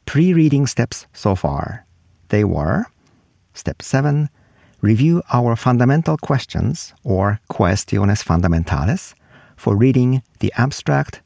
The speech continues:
introduction, and discussion sections,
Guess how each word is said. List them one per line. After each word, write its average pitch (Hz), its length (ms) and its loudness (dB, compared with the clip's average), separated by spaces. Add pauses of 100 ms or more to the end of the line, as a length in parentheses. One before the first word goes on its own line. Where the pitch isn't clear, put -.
(160)
introduction, 117 760 0
and 120 280 0
discussion 120 480 -2
sections, - 640 -8